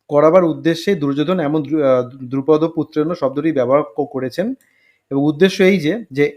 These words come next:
এই সেই শত্রু সংহার করার উপযুক্ত সময় এসেছে। মানে এখন, আহ, দু-, দুর্যোধনের যেহেতু প্রয়োজন পড়েছে, তো এখন নানাভাবে উস্কানি দিয়ে, তাকে পুরনো স্মৃতি মনে করিয়ে দিয়ে, তাকে খেপিয়ে দিয়ে যা-, যাতে করে ও ওর পক্ষে না নেয় এবং ওকে just একটা মানে শত্রুর চোখেই আর কি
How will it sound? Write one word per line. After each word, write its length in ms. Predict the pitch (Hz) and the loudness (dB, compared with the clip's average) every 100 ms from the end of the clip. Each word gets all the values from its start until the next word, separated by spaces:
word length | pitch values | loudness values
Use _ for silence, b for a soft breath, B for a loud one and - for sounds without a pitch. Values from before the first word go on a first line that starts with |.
| - | 0
এই 340 | 165 208 202 | 0 0 -4
সেই 220 | - 170 | 0 2
শত্রু 380 | 180 151 147 185 | 2 -2 -2 -6
সংহার 340 | 180 139 143 | 0 0 0
করার 200 | 160 175 | 0 0
উপযুক্ত 340 | 147 139 151 - | 0 -2 -6 -8
সময় 300 | - 139 127 | -6 -4 -4
এসেছে। 180 | 117 156 | -4 0
মানে 200 | 208 220 B B B B _ | 2 2 B B B B _
এখন, 480 | 170 170 208 202 - _ | -2 2 0 0 -8 _
আহ, 160 | - 151 | 0 0
দু-, 360 | 135 151 143 139 | 4 4 6 4
দুর্যোধনের 480 | 151 170 190 190 | 2 4 4 2
যেহেতু 200 | 185 185 | 0 -2
প্রয়োজন 380 | 196 151 160 180 | 0 2 2 0
পড়েছে, 300 | 180 165 165 | 0 -2 -2
তো 120 | 175 | 0
এখন 260 | 190 151 190 | 0 0 -2
নানাভাবে 460 | 175 156 185 185 196 | 0 2 2 2 2
উস্কানি 480 | 170 156 - 185 | 0 0 0 0
দিয়ে, 220 | 175 180 180 | 2 0 2
তাকে 240 | 151 165 | 2 0
পুরনো 340 | 165 160 160 | -2 0 0
স্মৃতি 320 | 165 160 160 180 | -2 -4 -2 -2
মনে 240 | 165 175 | 0 0
করিয়ে 280 | 175 170 175 | 0 0 0
দিয়ে, 320 | 160 170 175 - b b _ | -2 0 0 -4 b b _
তাকে 200 | 135 151 | 0 0
খেপিয়ে 380 | 156 165 175 180 | 2 0 2 0
দিয়ে 140 | 185 | 2
যা-, 280 | 160 139 127 - | 4 2 0 -2
যাতে 180 | 147 165 | -2 0
করে 180 | 185 | 0
ও 120 | 202 160 | 0 2
ওর 240 | 165 160 - | 2 2 -2
পক্ষে 300 | 143 - 160 | -6 -2 -2
না 200 | 143 135 | 0 0
নেয় 200 | 151 226 | 0 0
এবং 200 | 156 151 | 0 0
ওকে 220 | 143 139 165 | -2 -2 -2
just 320 | 147 156 - | -2 -4 -6
একটা 260 | 135 147 | -4 -2
মানে 160 | 139 139 | -2 -2
শত্রুর 320 | - 147 147 | -2 -4 -6
চোখেই 340 | - 151 190 190 | -4 -2 0 0
আর 100 | 139 | 0
কি 200 | 160 | -2